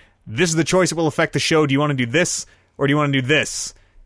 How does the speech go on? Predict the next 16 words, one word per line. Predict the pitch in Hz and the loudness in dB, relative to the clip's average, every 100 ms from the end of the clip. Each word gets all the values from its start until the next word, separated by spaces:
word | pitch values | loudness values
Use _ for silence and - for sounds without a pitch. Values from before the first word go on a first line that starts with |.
| _ | _
And | 120 | -6
then | 113 | -2
you | 110 | -4
pick | - 147 | -4 -4
your | 127 | -2
choice, | - 143 131 - | 0 2 0 -2
and | 127 | -6
then | 113 | -6
a | 110 | -6
twenty-five | - 135 123 117 110 107 98 - - - - 104 104 98 | -4 -2 0 0 0 -2 -4 -12 -20 -20 -6 -4 -2 -4
minute | 98 98 - | -6 -8 -8
episode | - - 120 95 | -10 -8 -10 -10
of | |
T | - 131 | -8 -6
V | 120 95 | -6 -8
plays, | - 98 87 92 104 | -8 -8 -6 -6 -8